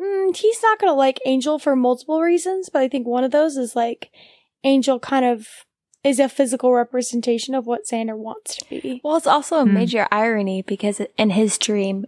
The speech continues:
Speaker 2: if he acts that way, Buffy loves him. And then we see that Angel is that and Buffy's, you know, at least likes him at this <laughs> point, um,
Speaker 3: Sure.
Speaker 2: and is attracted to him. So she's gotta be like,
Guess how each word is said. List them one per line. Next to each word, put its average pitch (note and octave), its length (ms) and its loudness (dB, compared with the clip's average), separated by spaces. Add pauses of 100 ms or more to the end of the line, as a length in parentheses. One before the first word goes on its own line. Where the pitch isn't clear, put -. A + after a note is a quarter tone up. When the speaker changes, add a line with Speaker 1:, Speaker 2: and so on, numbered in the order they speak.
Speaker 2:
if G3 180 0
he G#3+ 120 0
acts G3+ 380 0
that - 180 -4
way, G#3 180 0
Buffy F#3+ 360 -2
loves F#3+ 320 -8
him. - 260 -10 (500)
And G3+ 220 2
then F3+ 380 2
we F#3+ 160 -4
see G3 320 0
that E3+ 420 0 (680)
Angel G3 500 2
is G3 280 0
that E3+ 340 -2 (120)
and F#3 240 -6
Buffy's, F3 680 -6 (160)
you G3+ 140 -8
know, E3+ 180 -10 (160)
at - 140 0
least G3+ 200 2
likes E3 220 2
him F3 120 -4
at G3 120 -6
this G3 180 -2
<laughs> - 0 -
point, - 460 0 (400)
um, G#3 240 6
Speaker 3:
Sure. A3 80 4
Speaker 2:
and G#3 100 2
is G#3 80 0
attracted G3 460 0
to F#3+ 120 -4
him. F#3 260 -8
So G3+ 180 0
she's G3 200 -4
gotta G3+ 220 0
be G3 140 -2
like, F3+ 180 -2